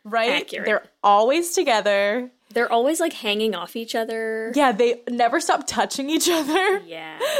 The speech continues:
Speaker 1: Like, they have this, like, weird, like, ay, ay, ay, but they're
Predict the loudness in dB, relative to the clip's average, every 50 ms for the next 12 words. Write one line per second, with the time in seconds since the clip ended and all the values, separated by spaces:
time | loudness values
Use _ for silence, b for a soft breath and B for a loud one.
0 | 0 0 -2 -4 -4 -2 -4 0 0 0 0 0 -2 -6 -6 -4 -4 -4 -4 -4
1 | -8 -8 -8 -8 -6 -4 -4 -4 -4 -2 -4 -6 -6 B B B B B B _
2 | -4 -4 -2 -2 -2 -2 -2 -2 -2 -2 0 0 0 0 -2 -4 -6 -6 -8 -4
3 | -4 -4 -2 -2 -4 -4